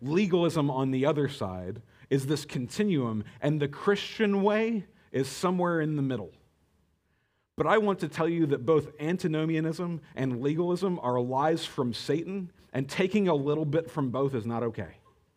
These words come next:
The Word of God often presents to us a third and better way.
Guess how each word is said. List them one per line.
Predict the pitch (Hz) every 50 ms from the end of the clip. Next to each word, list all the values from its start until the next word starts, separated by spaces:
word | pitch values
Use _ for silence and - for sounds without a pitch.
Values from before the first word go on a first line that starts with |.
| _ _ _ _ _ _ _ _ _ _ _ _ _ _ _ _ _ _ _ _ _ -
The | 135 131
Word | 127 123 175 214 233 214
of | 180 135 120
God | 127 147 143 151 151 147 139 143 - - _ _ _ _ _ _ _
often | - 170 170 147 - - - 113 85 76 - - _ _ _ _ _ _ _ _ _ _ _ -
presents | - - 151 135 123 160 160 170 165 - -
to | - - 165 147 147
us | 143 143 143 -
a | - 139 131
third | 135 - - 185 185 185 185 170
and | 139 131 127 120 -
better | 151 151 156 143 123
way. | 113 107 101 95 92 95